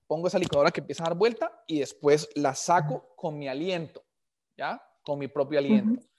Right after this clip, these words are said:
Speaker 2: Ujú.
Speaker 1: Eso está bien, ¿no? Eso no es ningún problema, eso es lo que se debería hacer. ¿Estamos de
Speaker 2: Claro.
Speaker 1: acuerdo? Ok.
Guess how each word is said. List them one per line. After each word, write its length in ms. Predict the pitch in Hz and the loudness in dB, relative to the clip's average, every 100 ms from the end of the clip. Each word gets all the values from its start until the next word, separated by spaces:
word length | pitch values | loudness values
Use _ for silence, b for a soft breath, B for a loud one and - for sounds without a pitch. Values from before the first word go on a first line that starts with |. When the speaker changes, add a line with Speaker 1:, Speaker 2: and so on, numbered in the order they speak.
| _ _ _ _ _ | _ _ _ _ _
Speaker 2:
Ujú. 280 | - 208 202 | -2 0 2
Speaker 1:
Eso 200 | 226 226 | 2 2
está 200 | 339 302 | 0 0
bien, 320 | 247 240 160 123 | 2 2 2 0
¿no? 180 | 185 | -4
Eso 140 | 214 220 | -4 -4
no 80 | 214 | -4
es 40 | |
ningún 260 | 208 196 180 | -4 -6 -2
problema, 380 | 185 160 120 | 2 2 0
eso 120 | 131 202 | -6 -2
es 20 | |
lo 80 | 240 | -2
que 100 | 220 | 0
se 100 | 156 | 0
debería 280 | 135 135 | 0 0
hacer. 220 | 147 - - _ _ _ _ _ _ _ _ _ _ _ _ _ _ _ _ _ | -2 -4 -18 _ _ _ _ _ _ _ _ _ _ _ _ _ _ _ _ _
¿Estamos 220 | 156 185 | 4 6
de 40 | |
Speaker 2:
Claro. 20 | 165 | 6
Speaker 1:
acuerdo? 380 | 185 226 - - | 4 0 -6 -10
Ok. 140 | 147 | -8